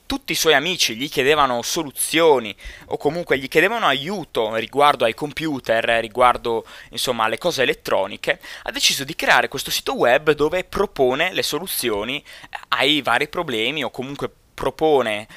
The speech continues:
ehm, anche delle liste di cose da comprare o comunque,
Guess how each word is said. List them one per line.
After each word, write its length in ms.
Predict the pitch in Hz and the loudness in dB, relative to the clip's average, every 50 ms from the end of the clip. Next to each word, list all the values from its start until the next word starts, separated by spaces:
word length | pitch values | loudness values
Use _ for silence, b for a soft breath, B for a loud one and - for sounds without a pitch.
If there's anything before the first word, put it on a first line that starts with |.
| B B B | B B B
ehm, 560 | B - 117 110 107 110 110 107 110 110 110 - | B 0 2 2 2 2 0 0 -2 -6 -8 -4
anche 260 | - 160 165 - 160 | -2 -2 -2 -2 -2
delle 160 | 143 143 131 127 | 0 0 2 2
liste 400 | 139 190 214 190 - - - 117 | 0 0 0 0 0 0 -2 -2
di 120 | 110 113 | -4 -2
cose 220 | - - 147 131 123 | -2 -2 -2 0 0
da 100 | 113 - | -2 -2
comprare 720 | - 127 131 135 - 131 113 117 139 170 165 123 107 95 | -2 -4 -4 -2 0 4 4 4 6 6 4 4 2 0
o 80 | 87 - | -4 -6
comunque, 720 | - - 120 127 139 135 131 127 - 131 120 113 110 104 | -8 -8 -8 -8 -8 -10 -8 -2 2 4 4 4 4 0